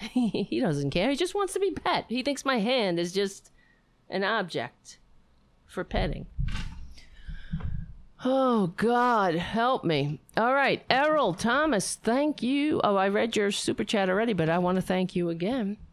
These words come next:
"Hi, everybody. I'm watching from home. Not only that, Republic clowns remain lost and delusional as always." And of course, I have to, I have to remark again, Jeffrey the Giraffe won the super chat tonight. Thank you so much.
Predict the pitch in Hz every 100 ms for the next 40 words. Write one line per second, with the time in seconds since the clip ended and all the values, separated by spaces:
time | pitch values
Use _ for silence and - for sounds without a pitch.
0 | _ - - 175 175 202 190 196 185 214
1 | 226 196 185 196 - 185 180 185 220 240
2 | 226 185 185 185 180 175 226 - 165 156
3 | 190 175 165 - 190 202 208 196 156 165
4 | 165 160 165 196 220 - - 160 156 156
5 | 160 160 160 156 - 147 151 - 175 185
6 | 190 190 202 226 - - - - _ -
7 | _ - 156 147 - 180 151 160 156 151
8 | - _ 135 139 143 143 143 143 139 139
9 | 143 139 143 143 139 135 - 151 - 151
10 | 143 143 202 156 151 147 160 156 151 -
11 | - - - - 160 160 151 143 165 165
12 | 147 165 135 - - 135 127 139 - -
13 | - - - - - - _ _ _ -
14 | 165 160 - 151 - 160 160 156 143 -
15 | -